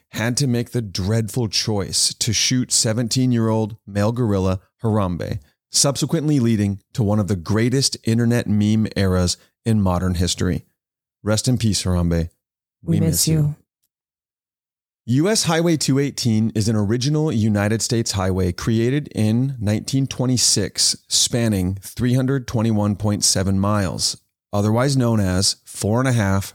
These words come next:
Speaker 1: to five hour drive
Speaker 2: That makes
Speaker 1: here
Speaker 2: more
Speaker 1: in the
Speaker 2: sense.
Speaker 1: Midwest.
Speaker 2: Thank you. Now, now I, now I understand.
Speaker 1: <laughs> Thanks for clarifying.
Speaker 2: <laughs>
Speaker 1: It starts in downtown Keokuk,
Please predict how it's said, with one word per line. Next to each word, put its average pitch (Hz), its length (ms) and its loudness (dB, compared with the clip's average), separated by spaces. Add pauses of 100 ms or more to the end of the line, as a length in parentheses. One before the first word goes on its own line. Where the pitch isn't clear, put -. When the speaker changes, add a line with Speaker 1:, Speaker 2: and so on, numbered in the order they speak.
(140)
Speaker 1:
to 117 100 -2
five 95 320 -2
hour 104 220 0
drive 90 480 -2
Speaker 2:
That 151 140 -4
makes 104 120 0
Speaker 1:
here 104 80 2
Speaker 2:
more - 20 2
Speaker 1:
in 107 40 2
the 110 60 2
Speaker 2:
sense. 113 180 2
Speaker 1:
Midwest. 87 220 -2
Speaker 2:
Thank 147 180 0
you. 156 160 -2 (240)
Now, 165 180 0
now 175 200 0
I, 160 200 0
now 170 220 2
I 151 60 0
understand. 143 600 -2
Speaker 1:
<laughs> - 40 -20
Thanks 147 260 0
for 117 80 -4
clarifying. 117 720 0
Speaker 2:
<laughs> - 60 -4 (1200)
Speaker 1:
It 139 160 0
starts 185 520 0 (240)
in 156 300 2
downtown 139 840 2
Keokuk, 117 920 0